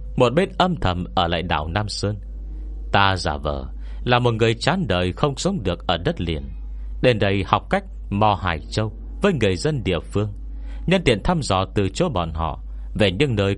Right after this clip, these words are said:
cổ quái trên hòn đảo này. Chẳng bao lâu sau, Tiêu Thành và hai vị đại phương sư đã phát hiện ra vấn đề ở chỗ cây chuông cổ bị rỉ sét nghiêm trọng kia. Theo lời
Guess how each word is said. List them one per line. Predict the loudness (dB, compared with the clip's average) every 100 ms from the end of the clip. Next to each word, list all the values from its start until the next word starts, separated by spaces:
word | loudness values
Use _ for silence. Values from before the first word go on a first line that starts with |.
| 0
cổ | 0
quái | 0 -2 0 -2
trên | -2 -2
hòn | 0 -2 -2
đảo | -4 -2
này. | -6 -6 -10 -10 -8 -8 -8 -8 -8 -8
Chẳng | -2 0 2
bao | 2
lâu | 2 -2
sau, | -2 -2 -4 -10 -10 -10 -8 2
Tiêu | 4 4
Thành | 2 0 -4 -2
và | 2 2
hai | 2
vị | 2 2
đại | 0
phương | 0 -2 -2
sư | -2 -2 -4 -10 -10 -10 -2
đã | 2 4
phát | 2 2
hiện | 0
ra | 0 0 0
vấn | 0 0 0
đề | 0 0
ở | 0 -2 -4
chỗ | -4 -2 -4 -8 -10 -10 -8 0
cây | 2
chuông | 2 2 0 0
cổ | -2 -2 -2 -2
bị | -2
rỉ | 0 -2
sét | 0 0 0
nghiêm | 2 0 0
trọng | -2 -2 -2
kia. | -2 -2 -6 -10 -10 -10 -8 -8 0
Theo | 4 6
lời | 6 4